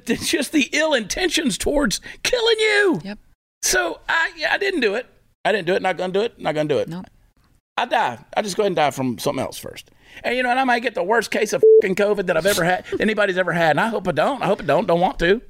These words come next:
Speaker 2: Mm-hmm.
Speaker 1: You know what I'm saying? But,
Speaker 2: I know.
Speaker 1: Sarah, but I can't comply.
Speaker 2: No.
Speaker 1: I can't comply. Not on this. Oh, I'm in trouble. Inflation is destroying our wallets. It hurts everything. You, you know,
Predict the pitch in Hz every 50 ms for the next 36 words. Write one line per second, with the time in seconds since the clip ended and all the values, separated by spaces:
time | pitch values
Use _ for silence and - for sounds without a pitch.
0 | - - - 175 160 156 147 156 156 156 151 - _ _ _ _ _ _ _ _
1 | _ _ _ _ _ _ - 185 220 240 233 185 226 247 247 240 220 - 208 -
2 | 294 311 294 262 180 185 196 202 233 269 311 269 226 - _ _ _ - - -
3 | 214 208 208 214 226 214 - _ - - 269 277 240 226 - - - - _ -
4 | - - - - - - - - - - - _ _ _ _ _ _ _ - 180
5 | 185 - - - 370 359 - 240 208 - 240 220 196 165 104 - - - - -
6 | - - - 170 175 190 190 160 143 _ _ _ _ _ _ _ _ _ _ -
7 | 156 - - 202 208 202 - - 208 185 214 233 240 233 175 101 78 - - _
8 | _ _ _ _ - _ _ _ _ _ - - 131 170 202 202 196 190 143 95
9 | 95 - - - - - - - - - - - - - - - _ _ _ _
10 | _ _ - 156 180 170 147 123 101 101 110 104 92 - - 95 90 92 85 -
11 | - - - - - - - - - - - 415 453 381 311 214 - 226 180 160
12 | 143 127 - 120 123 123 127 120 - - 123 - - - 135 139 135 139 135 131
13 | 131 123 120 117 127 135 147 160 185 180 - 120 104 110 139 139 - - - 104
14 | 131 120 127 123 110 - 131 131 127 110 104 104 104 107 101 - - 123 120 101
15 | 127 117 104